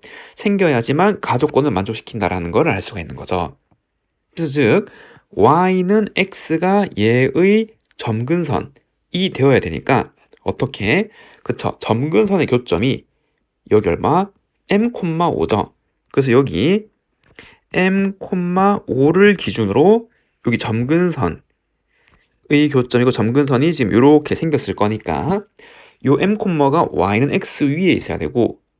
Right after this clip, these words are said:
그러니까 M은 얼마? 그죠? 아, M은 오일 수밖에 없구나라는 걸 알 수가 있겠죠. 얘가 오, 지금 요렇게요. A, B는 임의로 가져와서 생각한 거고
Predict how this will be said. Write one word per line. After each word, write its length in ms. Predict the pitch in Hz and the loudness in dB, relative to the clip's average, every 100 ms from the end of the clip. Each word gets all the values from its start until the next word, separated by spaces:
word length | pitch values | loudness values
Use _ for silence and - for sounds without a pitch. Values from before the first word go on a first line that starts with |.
| _ | _
그러니까 340 | - 123 127 - | -4 -2 -2 -4
M은 240 | - 180 98 | -2 -2 -2
얼마? 440 | 76 90 156 185 | -4 -2 -2 -4
그죠? 220 | - - - | -8 -14 -12
아, 160 | 95 - | -10 -4
M은 460 | 185 117 123 208 - _ - - | -2 0 -2 -2 -6 _ -20 -6
오일 320 | - 123 208 | 0 4 4
수밖에 400 | 208 185 160 - | 2 0 0 0
없구나라는 840 | - - - 90 - _ - 92 92 | -2 -2 -6 -6 -6 _ -6 -4 -2
걸 120 | 160 | -2
알 80 | 101 | -2
수가 180 | - 85 | -6 -8
있겠죠. 320 | - 69 - | -10 -8 -6
얘가 380 | 85 90 113 120 - | -4 -2 -2 -2 -4
오, 100 | 90 - _ | -6 -6 _
지금 180 | - - | -8 -6
요렇게요. 580 | 82 - - 73 92 - _ _ _ _ _ _ _ - | -8 -10 -12 -10 -10 -14 _ _ _ _ _ _ _ 2
A, 220 | 202 226 220 190 180 170 139 | 4 4 2 -2 0 0 -2
B는 400 | - 135 156 - _ _ | -4 -2 -2 -4 _ _
임의로 380 | - 202 240 214 | 0 2 4 2
가져와서 460 | - 104 143 160 202 | 0 -2 2 2 0
생각한 380 | 190 165 147 | -2 -2 -2
거고 480 | 135 135 104 151 220 | -2 0 2 4 2